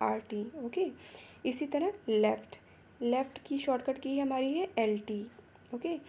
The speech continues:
Change the direction of the turtle by turning it to the left। आप इसकी direction अपनी left की तरफ change कर सकते हो। Clear screen, देखिए clear screen का मतलब होता है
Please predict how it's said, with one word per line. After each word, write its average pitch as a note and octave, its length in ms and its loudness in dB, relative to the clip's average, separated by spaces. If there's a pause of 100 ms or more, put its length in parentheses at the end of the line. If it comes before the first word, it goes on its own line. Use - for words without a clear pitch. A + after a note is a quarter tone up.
(300)
Change D#4 320 4
the D#4+ 120 4
direction A#3+ 520 2
of - 0 -
the A3 260 -4
turtle A3 380 -2 (340)
by G#3+ 100 2 (100)
turning C#4+ 340 4
it D4+ 260 0
to C4 60 4
the C#4+ 180 2
left। A3 440 -2 (300)
आप G#3+ 220 0
इसकी A#3 220 -6
direction A3 560 0
अपनी C4 380 0
left A#3 320 0
की - 120 -8
तरफ D4 320 2 (320)
change B3 320 4
कर G3+ 140 0
सकते G#3 380 -6
हो। A3+ 180 -8 (520)
Clear C#4 360 6
screen, G3+ 420 -2
देखिए B3 380 0 (380)
clear B3 300 4
screen B3+ 320 -4
का B3 60 0
मतलब B3 360 -2
होता B3+ 260 0
है F4 180 2